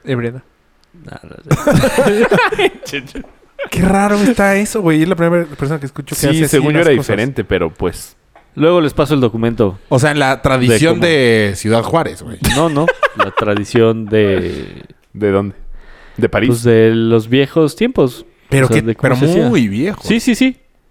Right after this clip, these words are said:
Speaker 4: No, también te puedes robar a la
Speaker 2: A la novia.
Speaker 4: a la novia
Speaker 2: Y
Speaker 4: y
Speaker 2: justo
Speaker 4: a un pueblo vecino.
Speaker 2: justo
Speaker 3: Y justo nos cacharon.
Speaker 2: <laughs> No, no, justo eso me dijo mi suegro. "Mejor te lo hubieras robado". <laughs>
Speaker 4: Y ya regresas después, "Ya, ya nos casamos". Sí.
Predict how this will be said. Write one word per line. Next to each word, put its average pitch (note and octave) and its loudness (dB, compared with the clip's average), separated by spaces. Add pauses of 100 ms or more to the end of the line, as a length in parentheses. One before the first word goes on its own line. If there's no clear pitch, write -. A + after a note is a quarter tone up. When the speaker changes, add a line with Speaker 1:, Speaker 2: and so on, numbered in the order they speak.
Speaker 4:
No, E3+ 2
también D#3+ 0
te - 0
puedes C#3+ 4
robar C3+ 4
a C3 2
la F#2 2
Speaker 2:
A B2 2
la C3 4
novia. D3 0
Speaker 4:
a G#2 0
la G2+ 2
novia A2 2
Speaker 2:
Y D#3+ 4
Speaker 4:
y E3+ 2
Speaker 2:
justo A2 2
Speaker 4:
a G#2 2
un G2 -4
pueblo A#2+ 2
vecino. B2 -2
Speaker 2:
justo - 0
Speaker 3:
Y A3+ 2
justo E3+ 2
nos E3+ 0
cacharon. F3 0 (160)
Speaker 2:
<laughs> A3+ -2
No, F#3+ 2
no, G#3+ 2
justo A#3 2
eso G#3+ 2
me F#3+ 0
dijo F3+ 2
mi E3 2
suegro. D#3+ 0 (680)
"Mejor B2+ -6
te - -4
lo - -2
hubieras A#2 -4
robado". A#2+ 2
<laughs> - -2 (1800)
Speaker 4:
Y B2+ -4
ya C3 2
regresas C#3+ 2
después, C#3 0
"Ya, G#3+ 2
ya A3+ 0
nos G3+ -4
casamos". C#3 -2 (560)
Sí. - -20